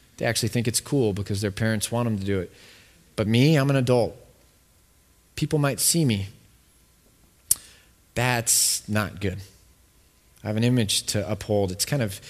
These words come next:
icky, ooey gooey, awkward baptism. It's really submission-ish, an awkward feeling. So I don't need to do that. I'm not gonna do that.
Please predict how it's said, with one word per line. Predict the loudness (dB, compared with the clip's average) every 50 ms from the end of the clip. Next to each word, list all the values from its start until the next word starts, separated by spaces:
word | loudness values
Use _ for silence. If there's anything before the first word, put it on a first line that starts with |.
| -20 -20 -20 -20 _ _ -6
icky, | -6 -2 0 -2 -2 -2 -4 -8 -14 -10 _ 0
ooey | 2 2 2 0 0
gooey, | 0 0 2 2 2 2 2 0 0 -2 -6 -12 -20 -20 _ _ _ -8 -4
awkward | -4 -2 -2 -4 -4 -4 -2 0 0 -2 -2 -6 -8 -14 -18 _ _ _
baptism. | -6 -4 -4 -4 -4 -4 -4 -4 -4 -6 -8 -10 -14 -18 -20 _ _
It's | -20 -18 -16 -10 -4
really | -2 0 2 4 4 2 2 0 -2 -6 -14 -20 -20 _ -16 -16 -16 -16 -18 _ _
submission-ish, | -2 0 2 2 2 0 0 0 2 2 2 2 0 0 0 0 0 0 0 0 0 0 -4 -6 -12 -18 -20 -20 -20 -20 -20 -20 -20 -20 _ _ -20 _ -20 -20 _ -16
an | -14 -10 -6
awkward | -4 -4 -4 -2 -2 0 0 0 0 -2 -4 -8 -14 -16 -20 -20 _ _ _ -20 -20 -20 _ _
feeling. | -10 -6 -4 -2 -2 -2 -4 -6 -8 -12 -16 -20 -20 -20 -20 -20 -20 -20 -20 _ _ _ _ _ _ _ _ _ _ _ -20 -12
So | -8 -2 2 4 6 6 6 6 6 6 6 6 4 4 4 2
I | 2 0
don't | 0 2
need | 2 2 2
to | 0
do | 0 0 0 -2
that. | -2 -2
I'm | 0 0
not | 0 0
gonna | 0 -2
do | -2 -4 -2 -2
that. | -2 -2 -2 -4